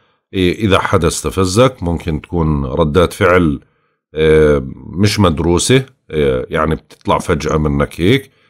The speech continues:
فحاول قدر الإمكان إنك تمسك أعصابك، ما تخلي حد يستفزك، وبرضه ما تتجاوب معهم بالاستفزاز تاعهم. حاول إنك يعني تفصل حالك أو تعزل حالك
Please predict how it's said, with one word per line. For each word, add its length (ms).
فحاول 440
قدر 300
الإمكان 420
إنك 180
تمسك 380
أعصابك، 680
ما 100
تخلي 340
حد 280
يستفزك، 720
وبرضه 360
ما 160
تتجاوب 580
معهم 640
بالاستفزاز 840
تاعهم. 480
حاول 420
إنك 220
يعني 400
تفصل 380
حالك 460
أو 180
تعزل 420
حالك 440